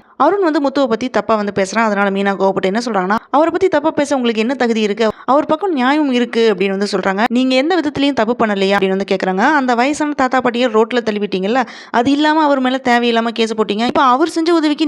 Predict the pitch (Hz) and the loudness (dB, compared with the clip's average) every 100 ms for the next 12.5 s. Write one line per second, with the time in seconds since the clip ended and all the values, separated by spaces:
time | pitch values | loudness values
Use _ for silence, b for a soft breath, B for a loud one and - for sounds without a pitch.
0 | 247 277 294 269 262 247 240 240 208 214 | 0 0 -2 -2 0 0 0 0 0 0
1 | 214 208 226 277 247 240 240 208 208 226 | -2 0 0 0 -2 0 0 4 2 2
2 | 214 202 214 294 339 233 220 214 - 202 | 0 2 4 2 0 0 -2 -2 -2 0
3 | 196 196 196 190 185 190 190 190 190 190 | 2 2 0 0 -2 -2 -2 -2 -4 -4
4 | 185 185 185 226 262 277 269 247 262 302 | -2 -2 -2 -4 -2 -2 2 2 2 0
5 | 320 247 285 269 269 233 214 214 202 208 | -2 -2 -2 -2 -4 -2 -2 -2 -2 -2
6 | 196 196 202 190 185 190 175 185 185 185 | -2 -4 -2 0 2 0 0 -2 -2 -2
7 | 185 190 185 185 180 233 277 214 202 208 | 0 -2 -2 -4 0 0 0 -2 -2 -2
8 | 247 269 269 220 208 196 190 202 185 185 | -2 -4 -4 -2 0 0 0 0 0 -2
9 | 190 175 180 202 175 185 175 180 180 165 | -2 -2 -2 0 0 0 -2 -4 -4 -2
10 | 220 294 254 262 285 359 311 302 294 247 | -2 0 0 0 2 2 2 2 2 2
11 | 226 277 294 262 269 240 226 208 233 226 | 2 2 0 0 0 0 2 2 2 0
12 | 208 214 220 202 220 | 0 0 0 -2 -2